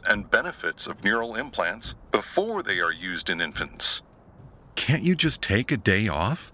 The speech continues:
said Eddie. "Why are you insisting that we listen to this crap right now?" "I already told you.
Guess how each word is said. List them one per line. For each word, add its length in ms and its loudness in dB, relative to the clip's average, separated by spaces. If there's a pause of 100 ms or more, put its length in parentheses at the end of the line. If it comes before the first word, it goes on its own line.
(160)
said 260 2
Eddie. 440 -2 (800)
"Why 200 6
are 80 2
you 180 4
insisting 580 2
that 120 2
we 100 2
listen 440 4
to 100 2
this 160 2
crap 400 2
right 240 2
now?" 380 -2 (880)
"I 100 0 (120)
already 400 4
told 360 2
you. 300 -2